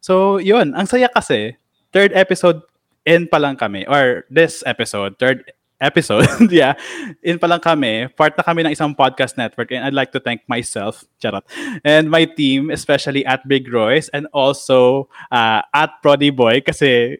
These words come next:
<laughs> sabi niya, ba't hindi daw siya kasama <laughs> sa, sa shout out? Uh, at Big Royce, because he is the one who makes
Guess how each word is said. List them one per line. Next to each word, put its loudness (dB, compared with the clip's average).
<laughs> 4
sabi 2
niya, -2
ba't 0
hindi -4
daw -2
siya -6
kasama -2
<laughs> -6
sa, 0
sa 2
shout 2
out? 2
Uh, 0
at 0
Big 0
Royce, 2
because -4
he -8
is -6
the -2
one 0
who -6
makes -8